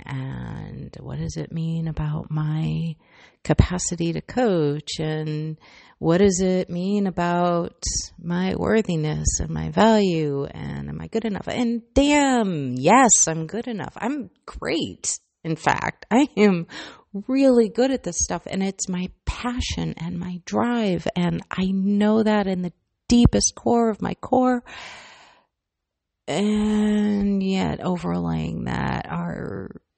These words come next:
these really uncomfortable, anxious jitters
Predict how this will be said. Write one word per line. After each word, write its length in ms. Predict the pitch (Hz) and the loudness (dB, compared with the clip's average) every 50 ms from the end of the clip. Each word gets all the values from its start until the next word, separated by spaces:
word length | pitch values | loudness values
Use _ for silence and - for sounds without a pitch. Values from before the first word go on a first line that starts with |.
| - _ | -14 _
these 300 | 185 180 185 175 165 180 - | -6 -4 -4 -4 -6 -8 -8
really 680 | 208 214 214 214 220 214 202 208 208 202 202 202 202 - _ | -4 -2 2 2 2 4 4 2 2 2 2 0 -2 -2 _
uncomfortable, 1080 | - 190 185 185 - - - - 190 185 - - 196 185 - 190 190 185 190 - - _ _ _ _ | -6 -6 -6 -8 -8 -10 -8 -6 -6 -6 -4 -6 -6 -2 -2 -2 0 0 0 -2 -2 _ _ _ _
anxious 1400 | 190 196 190 202 196 - - - - - 190 190 180 - - - - - - - - - - - - - - _ _ _ _ _ _ _ _ _ _ _ _ _ _ _ _ _ _ _ _ _ _ _ _ _ _ - - - - - _ _ _ _ 185 180 180 _ _ - - | -2 -2 0 -2 -4 -6 -8 -10 -6 -4 -4 -4 -2 -2 -4 -2 -2 -4 -4 -4 -6 -8 -8 -8 -10 -14 -16 _ _ _ _ _ _ _ _ _ _ _ _ _ _ _ _ _ _ _ _ _ _ _ _ _ _ -20 -20 -20 -20 -20 _ _ _ _ -10 -10 -10 _ _ -6 0
jitters 720 | - 214 202 202 196 196 190 185 175 175 175 180 175 - | 4 4 6 6 6 6 6 6 4 4 2 0 -2 -6